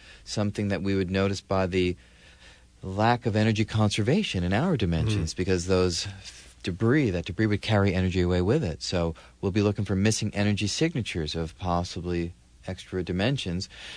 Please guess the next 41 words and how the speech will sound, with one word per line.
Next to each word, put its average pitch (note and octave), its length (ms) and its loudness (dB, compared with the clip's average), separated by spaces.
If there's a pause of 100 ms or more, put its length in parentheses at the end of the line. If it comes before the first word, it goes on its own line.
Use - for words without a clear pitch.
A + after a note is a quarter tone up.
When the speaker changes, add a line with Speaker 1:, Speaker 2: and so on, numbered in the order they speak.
(120)
Speaker 1:
And A2 160 6
as A#2+ 160 4
we B2 100 2
mentioned B2+ 320 0
before, F3 240 2
you D#3 80 2
know, B2+ 120 2
the B2 200 2
formation B2+ 500 0
of A2 100 -2
microscopic A2 760 0
black G2+ 300 0
holes B2 320 0
is F2+ 120 -4
an G#2 100 0
idea F2+ 260 0
that E2+ 140 -10
comes F#2 420 -4
really G#2 240 -2
from A2 180 -6
string E2 300 -4
theory. E2 440 -8
And F2 160 -8
in E2 40 -6
fact, E2 280 -6
this - 140 -10
idea E2+ 220 -4
of D#2+ 80 -4
extra - 200 -8
dimensions F2 460 -6
plays F2 240 -4
a E2+ 60 -2
role D#2+ 180 -2
too. G2 440 -2 (580)
And G#2 240 4
if G#2+ 280 0
we G2+ 160 -2
find A2 320 2
microscopic G#2+ 680 0
black F#2+ 300 2
holes, A#2+ 420 0